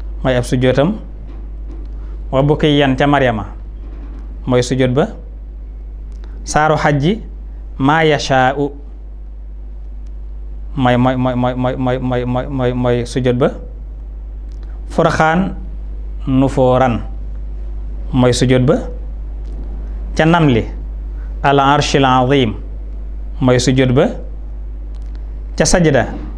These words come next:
laa yastakbiruuna mooy sujjóot ba. Suuratu Saad, wa Anaaba mooy, mooy sujjóot ba.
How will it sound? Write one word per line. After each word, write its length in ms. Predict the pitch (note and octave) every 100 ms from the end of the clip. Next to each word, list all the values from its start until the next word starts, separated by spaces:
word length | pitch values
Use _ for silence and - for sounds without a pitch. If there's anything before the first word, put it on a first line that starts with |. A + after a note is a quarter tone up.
| - C3+
laa 220 | C#3 D#3
yastakbiruuna 760 | D#3 D#3+ D3 C#3 C#3+ C#3 A#2 - - - - - - - - - - -
mooy 160 | B2+
sujjóot 300 | A#2+ C3 C3
ba. 120 | B2+ G#3 - - - - - - - - - - - -
Suuratu 380 | - D#3+ D#3+ D#3
Saad, 360 | - D#3+ E3 - - - - -
wa 160 | D3 C3+
Anaaba 680 | C3+ B2+ B2+ B2 C#3 E3 - - - - - - - - - - - - - -
mooy, 320 | B2+ A#2+ A#2+
mooy 220 | C3 A#2+
sujjóot 260 | A2+ G#2+ G2+
ba. 100 | F#2+